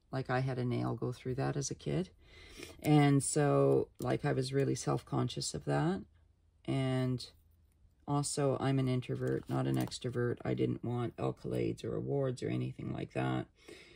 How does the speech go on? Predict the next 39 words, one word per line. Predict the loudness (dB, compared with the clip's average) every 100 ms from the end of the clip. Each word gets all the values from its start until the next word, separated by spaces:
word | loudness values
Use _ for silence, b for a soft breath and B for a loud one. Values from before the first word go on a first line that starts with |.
| B B
So | -2 2 6 6 4
I'm | 2 2
glad | 4 4 4 2 0 -6 _
there | 6 8
was | 10 8
only | 6 6
two | 6 4
of | 6
us | 2
that | 0 -2
were, | -2
quote | -2 -2 -2
unquote, | -2 0 2 2
in | 2 0
the |
na-, | 2 2 0 -2
naval | 0 2 2 2
uniform. | 2 0 -2 -4 -2 -2 -4 B B B B B -2
And | 4 6 6
I | 6
did | 6 6
that | 4 4 2
so | -2 -2
that | 0
my | -2
kids | -2 -2 -2 -4
could | -4 -4
stay | -6 0 2 2
with | 0 -2
their | -4
dad, | -2 -2 0 -2 -2
right? | 2 4 2 0 -2
Like, | -4 -4 -12 _ _ _ -6
we | -4
could | -2
all | 0 0
be, | 0 0 0
like, | 0 -2 -4 -14 -20 -6
together | 0 0 2 2 0